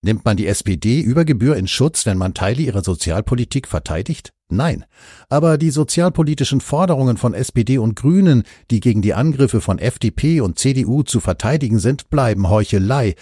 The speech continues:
wenn beide Parteien gleichzeitig eine massive Militarisierung vorantreiben und so viel Geld für Rüstung und einen ideologischen und wirkungslosen Wirtschaftskrieg ausgeben wollen, dass der zu teilende gesellschaftliche Kuchen extrem zusammenschrumpft.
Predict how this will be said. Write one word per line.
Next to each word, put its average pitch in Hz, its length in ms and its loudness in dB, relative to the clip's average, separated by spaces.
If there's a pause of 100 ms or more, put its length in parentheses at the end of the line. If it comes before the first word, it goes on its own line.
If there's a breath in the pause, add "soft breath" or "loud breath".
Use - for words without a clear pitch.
(180 loud breath)
wenn - 180 0
beide 120 240 0
Parteien 107 500 -2
gleichzeitig 110 680 -2
eine 98 160 0
massive 117 540 2
Militarisierung 104 880 0
vorantreiben 123 840 0 (200 loud breath)
und 127 140 2
so 156 140 0
viel 123 160 -2
Geld 127 320 0
für 98 240 0
Rüstung 120 480 4
und 87 220 -2
einen 87 240 0
ideologischen 107 840 2
und 82 200 -4
wirkungslosen 107 800 0
Wirtschaftskrieg 120 720 -2
ausgeben 117 560 0
wollen, 127 240 2 (260 loud breath)
dass - 220 0
der 143 200 4
zu 127 140 0
teilende 135 460 2
gesellschaftliche 113 680 0
Kuchen 117 360 0
extrem 80 560 -2
zusammenschrumpft. - 1040 -6